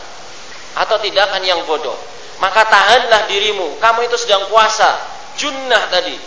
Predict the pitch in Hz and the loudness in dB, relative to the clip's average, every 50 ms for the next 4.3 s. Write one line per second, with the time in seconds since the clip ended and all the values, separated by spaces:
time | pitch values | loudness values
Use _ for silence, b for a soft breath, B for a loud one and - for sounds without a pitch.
0 | - - - - - - - - 214 214 220 254 254 247 247 240 226 220 214 214 | -14 -16 -16 -16 -16 -2 2 2 4 4 4 4 4 4 4 2 2 2 -2 0
1 | 226 233 226 202 175 147 123 - - - - - - 165 165 185 180 180 175 170 | 0 0 -2 -2 -4 -6 -8 -10 -12 -16 -16 -12 -8 -2 0 0 2 2 0 0
2 | 165 165 175 185 180 196 202 196 202 202 202 202 - - - - 165 170 160 156 | 2 2 2 2 2 2 2 4 4 2 2 2 -2 -8 -8 -6 -4 -4 -4 -6
3 | 151 165 185 190 - - 202 220 202 190 170 139 143 139 139 - - 151 127 113 | -6 -6 -6 -6 -6 -6 -8 -8 -6 -4 -4 -4 -4 -4 -8 -6 -4 -4 -2 -2
4 | 123 117 117 - - - | -4 -6 -10 -12 -14 -16